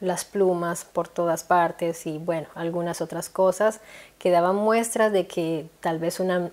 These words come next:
un animal había entrado ahí y había hecho cosas terribles.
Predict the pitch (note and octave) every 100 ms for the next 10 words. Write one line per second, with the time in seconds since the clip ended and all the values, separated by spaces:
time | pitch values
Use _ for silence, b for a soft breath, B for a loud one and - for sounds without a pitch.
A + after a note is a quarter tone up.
0 | - G#3 G3 F#3 E3 F3+ A3 F#3+ - E3+
1 | E3+ E3 E3 F3 D#3+ D#3+ D#3+ E3+ E3 F3
2 | F3+ D#3+ E3 E3 E3+ E3 - E3 D3 -
3 | _ _ _ _ - F#3+ F3 F3 - -
4 | _ - F#3+ G3 A3 F3+ D3+ -